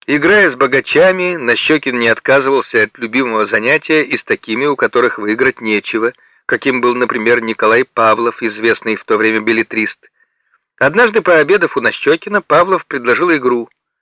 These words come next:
Играли всю ночь. К утру Нащекин проиграл деньги, золотые часы, столовое серебро, наконец, карету с лошадьми, даже Оленькины сани с парой вяток. Цыганка, узнав об исчезновении вяток,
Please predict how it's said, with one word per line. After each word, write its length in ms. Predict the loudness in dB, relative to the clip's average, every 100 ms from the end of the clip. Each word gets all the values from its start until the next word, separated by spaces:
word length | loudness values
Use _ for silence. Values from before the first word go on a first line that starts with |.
| _ -10
Играли 400 | -2 2 2 2
всю 220 | -2 -2
ночь. 400 | -2 -2 -4 -18 _ _ _ _ -10
К 80 |
утру 220 | -4 0 0
Нащекин 560 | 0 0 -2 -2 -6
проиграл 460 | -2 0 2 0 0
деньги, 420 | -2 -4 -4 -8
золотые 500 | -4 -2 -2 -4 -8
часы, 540 | -6 -10 -8 -6 -4
столовое 480 | -4 -2 0 2 0
серебро, 520 | -2 -4 -2 2 2
наконец, 380 | 2 0 -2 -2 0
карету 360 | 0 0 -2
с 80 | -6
лошадьми, 680 | -4 -4 -6 -4 0 0 -2 -10 -20 _ _
даже 340 | 0 2 0 0
Оленькины 800 | 2 4 2 -4 -6 -4 -2 -2 -4 -2
сани 420 | 2 2 2 -2
с 120 | -6 0
парой 340 | 2 4 2
вяток. 540 | 2 2 0 -8 -20 _ _ _ _ _ _ _ _
Цыганка, 400 | -2 0 0 0
узнав 460 | -2 0 0 0 -2 -20 _ -4
об 180 | -2 -2
исчезновении 720 | -4 -2 0 0 0 -2 -2
вяток, 480 | 2 2 0 -6